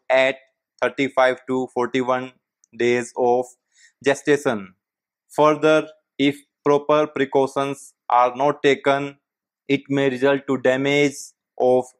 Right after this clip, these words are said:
mucosa layer and rectum wall of animal,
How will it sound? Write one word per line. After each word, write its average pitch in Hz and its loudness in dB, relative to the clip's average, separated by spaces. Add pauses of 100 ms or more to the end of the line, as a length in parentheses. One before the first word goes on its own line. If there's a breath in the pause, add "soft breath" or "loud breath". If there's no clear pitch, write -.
(100)
mucosa 139 0
layer 143 2 (600)
and 120 -4 (200)
rectum 143 -4
wall 131 2
of 123 0 (580)
animal, 135 -2